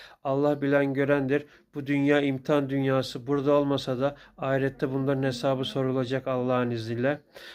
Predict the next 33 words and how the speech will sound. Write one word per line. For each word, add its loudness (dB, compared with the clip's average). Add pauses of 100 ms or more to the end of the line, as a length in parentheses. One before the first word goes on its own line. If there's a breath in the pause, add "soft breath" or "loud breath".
(160 loud breath)
Allah -2
bizi -4
imtihanından -2
geçenlerden -4
etsin. -4 (500 loud breath)
Elhamdülillah 2
Müslüman 0
bir -2
insanız. -4
Dilimiz -2
döndüğünce 0 (340 loud breath)
hoca -2
sıfatımız -4
yok 2 (280 soft breath)
ama 4
Müslüman 2
olduğumuz 0
için, -6 (440 soft breath)
e, -8
bu -8
tarz 4
şeyleri 0
kınamamız 0
lazım. 0
Dinsiz -2
şeytanlardan 2
olmamak 0
için -20
çekiyoruz -8
bu -2
arkadaşlar -4
bu -10
videoyu. -4